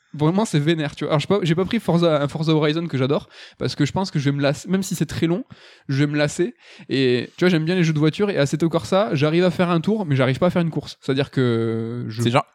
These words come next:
Speaker 2: ultra pointu,
Speaker 1: C'est
Speaker 2: quoi.
Speaker 1: u-, en tout cas, sur console, c'est ce qu'il y a de plus pointu. C'est pas le plus pointu en termes de simulation automobile, mais sur console,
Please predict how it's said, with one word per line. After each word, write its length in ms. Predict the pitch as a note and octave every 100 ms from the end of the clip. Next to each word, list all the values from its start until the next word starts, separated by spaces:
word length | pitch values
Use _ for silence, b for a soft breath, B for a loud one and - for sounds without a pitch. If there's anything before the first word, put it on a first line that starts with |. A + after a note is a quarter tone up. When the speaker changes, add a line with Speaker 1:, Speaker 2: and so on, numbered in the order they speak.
| -
Speaker 2:
ultra 360 | A3 G#3 -
pointu, 300 | F3 F3+ -
Speaker 1:
C'est 80 | D3
Speaker 2:
quoi. 100 | E3+ - -
Speaker 1:
u-, 200 | A#3+ -
en 120 | D3 D#3
tout 80 |
cas, 120 | - A#3+
sur 200 | - -
console, 440 | G#3 - G3 C4+ -
c'est 140 | D3
ce 60 | -
qu'il 80 | F#3+
y 20 |
a 40 |
de 100 | D#3+
plus 180 | - F3+
pointu. 400 | - F3 E3 C#3
C'est 140 | -
pas 140 | C3+ C#3
le 80 | C3
plus 200 | - C3+
pointu 480 | - D#3 D3+ F3
en 140 | C#3+ B2
termes 300 | C#3 C3+ A#2
de 180 | A2+ A2
simulation 540 | - C3 A#2 - B2+
automobile, 380 | A#2+ A#2+ E3 G#3
mais 80 | D3
sur 180 | D#3
console, 400 | - E3 G3+ A3+